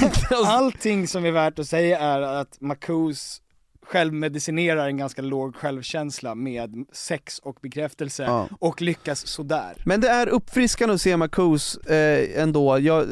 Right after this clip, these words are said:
Speaker 1: alltså, det han säger i synkarna tycker jag är så jävla rimligt. Jag, han har en
Speaker 2: Verkligen.
Speaker 1: jävla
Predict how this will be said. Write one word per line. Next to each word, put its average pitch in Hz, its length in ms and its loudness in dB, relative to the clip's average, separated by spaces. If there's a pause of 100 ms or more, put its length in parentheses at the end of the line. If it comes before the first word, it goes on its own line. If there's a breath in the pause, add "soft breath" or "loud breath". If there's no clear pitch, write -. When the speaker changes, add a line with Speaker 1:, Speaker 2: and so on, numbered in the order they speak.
(280)
Speaker 1:
alltså, 156 240 -4
det 147 280 0
han 202 200 2
säger 180 400 4
i 156 80 4
synkarna 170 540 0
tycker 151 240 -2
jag 143 60 4
är 139 40 2
så 139 100 -4
jävla 135 280 2
rimligt. 151 600 -2
Jag, 151 200 2
han 185 260 0
har 185 160 4
en 156 280 0
Speaker 2:
Verkligen. 254 560 2
Speaker 1:
jävla 160 300 0